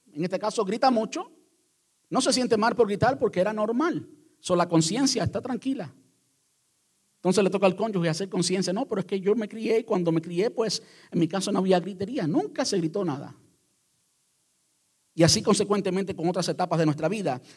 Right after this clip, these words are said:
Tenemos que identificar dónde es que está el gigante. Está en los pensamientos equivocados que hemos tenido ahí por largo tiempo y han alimentado gigantes mentales.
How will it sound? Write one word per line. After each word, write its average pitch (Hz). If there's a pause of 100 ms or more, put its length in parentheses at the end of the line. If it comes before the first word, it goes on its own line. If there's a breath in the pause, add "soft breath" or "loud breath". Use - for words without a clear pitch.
Tenemos 214
que 254
identificar 226
dónde 311
es 165
que 185
está 226
el 202
gigante. 247
Está 160
en 247
los 262
pensamientos 262
equivocados 226
que 233
hemos 247
tenido 233
ahí 180
por 233
largo 285
tiempo 254 (1080)
y 139
han 208
alimentado 190
gigantes 226
mentales. 226